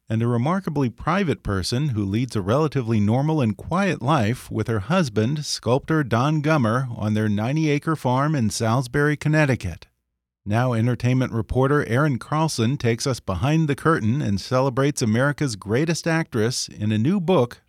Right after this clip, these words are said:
titled Queen Meryl, The Iconic Roles, Heroic Deeds, and Legendary Life of Meryl Streep.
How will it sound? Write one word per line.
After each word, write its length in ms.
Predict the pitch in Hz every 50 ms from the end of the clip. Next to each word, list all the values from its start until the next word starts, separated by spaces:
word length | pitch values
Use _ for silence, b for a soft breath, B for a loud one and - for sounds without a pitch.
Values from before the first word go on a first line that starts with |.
| _
titled 520 | - - 127 123 127 113 127 123 101 - -
Queen 420 | - - 113 139 175 196 208 196
Meryl, 580 | 185 170 156 147 135 120 117 85 73 78 95 101 _
The 120 | - 104 107
Iconic 580 | 107 104 101 - - 127 139 151 151 139 -
Roles, 440 | 139 143 139 147 151 156 156 147 -
Heroic 480 | - 123 113 127 156 180 196 185 - -
Deeds, 460 | - 170 160 135 117 120 127 123 -
and 280 | - - 113 113 113 101
Legendary 680 | 104 101 110 131 151 147 165 170 165 165 170 165 170 170
Life 440 | 170 170 160 131 107 117 139 - -
of 140 | 110 90 -
Meryl 400 | 92 92 101 107 113 127 147 147
Streep. 460 | - - - 139 143 131 101 87